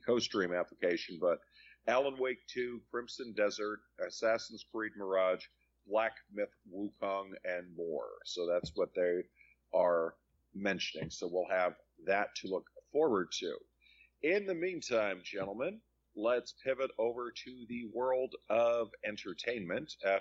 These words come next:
film entertainment. And now we're hearing that film financier T S G, who've invested about three point three billion dollars in over a hundred films, uh, for twentieth Century Fox, twentieth Studio, including the Avatar sequels.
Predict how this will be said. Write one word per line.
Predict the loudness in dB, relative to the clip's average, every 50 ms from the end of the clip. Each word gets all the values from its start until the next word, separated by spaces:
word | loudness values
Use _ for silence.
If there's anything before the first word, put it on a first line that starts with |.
| 2 0
film | 0 0 2 2
entertainment. | 0 0 -2 -6 -6 -6 -6 -4 -6 -8 -10 -12 _ _ _ _ -20 -20 _ _ _ _ _ _
And | 0 2 2 2 2 0 -2 -4 -6 -10 -14 -14 -14
now | -6 -2 -2 0 0 -2
we're | -4 -6 -8
hearing | -6 -6 -6 -6 -6 -8 -8 -6 -2
that | 0 2 2 2 0 -2 -8 _ _ -4
film | -4 -4 -4 -6 _
financier | 0 0 0 2 0 -2 -4 -4 -8 -8 -10 -10 -10 _ -14
T | -8 -6 -4
S | -4 -4 -6 -10 -12 -10 -6
G, | -6 -4 -4 -4 -6 -8 -10 _ _ _ _ _ _ _ _
who've | 0 0 2 0 -2
invested | -4 0 2 2 2 0 -2 -4 -4 -4
about | 0 0 0 0 0 -2 -4
three | -12 -12 -12 -12 _
point | -6 -6 -6 -6 -8 -14 -18 -12
three | -6 -6 -6 -6 -6 _
billion | 0 0 0 2 0 -2 -2 -2 0
dollars | 0 2 4 4 2 0 -2 -4 -8 -10 -8
in | -6 -4 -2
over | -2 -2 -2 -2 -2 -2
a | 0
hundred | -2 -4 -2 -2 -4 -4 -4 -6 -16 -20 _ _ _ _ _ _ _ _
films, | 0 0 2 0 -2 -4 -10 -14 -12 -8 -6 -4
uh, | -4 -4 -4 -6
for | -8 -12 -12 _
twentieth | -6 -6 -4 -4 -6 -6
Century | -6 -6 -6 -8 -8 -8 -8 -8 -6 _
Fox, | -2 0 0 -2 -4 -8
twentieth | -8 -8 -6 -6 -6 -6 -8
Studio, | -8 -8 -6 -4 0 0 0 0 0 -2 -6 _ _ _ _ _ _
including | -8 -6 -6 -2 0 2 2 2 2 0 0 0
the | 0 0 2
Avatar | 2 0 0 -2 -4 -4 -2 -2 -2 -2
sequels. | -4 -6 -6 -6 -6 -6 -6 -6 -6 -6 -6 -8